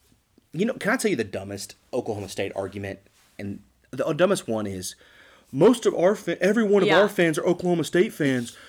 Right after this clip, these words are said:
Speaker 1: uh, or Oklahoma, Oklahoma State
Speaker 2: Alumni.
Speaker 1: alumni. Most of the people that cheer for O U aren't O U." That's because
Speaker 2: Are O U
Speaker 1: that's bec-,
Speaker 2: grads.
Speaker 1: that's the dumbest thing to me. It's because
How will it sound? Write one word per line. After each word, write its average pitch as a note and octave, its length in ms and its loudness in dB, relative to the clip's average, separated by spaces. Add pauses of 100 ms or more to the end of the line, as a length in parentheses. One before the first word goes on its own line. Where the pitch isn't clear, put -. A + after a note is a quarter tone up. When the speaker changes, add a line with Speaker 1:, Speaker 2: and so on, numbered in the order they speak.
(140)
Speaker 1:
uh, D3 220 4
or D3 260 2
Oklahoma, F#3 520 2
Oklahoma F3 380 0
State F#3+ 180 4
Speaker 2:
Alumni. F3 360 4
Speaker 1:
alumni. A#2+ 200 4 (420)
Most G#3 340 4
of G3+ 40 -6
the F#3 60 -6
people G3 260 0
that D#3+ 100 -2
cheer G3+ 140 -2
for G3 120 -2
O D#3+ 80 0
U A3 280 2
aren't F#3+ 220 2
O F#3 140 4
U." G3 260 -6 (280)
That's - 180 -8
because F#3+ 360 -4
Speaker 2:
Are - 20 -4
O B3+ 40 -2
U C4 180 -4
Speaker 1:
that's B3 200 0
bec-, C#4+ 100 -2
Speaker 2:
grads. A3 160 -2
Speaker 1:
that's G#3 200 -4
the C4+ 120 0
dumbest D#3+ 480 0
thing C#3+ 180 0
to E3+ 80 -2
me. F3+ 200 0
It's D#3+ 140 -6
because F#3 420 -2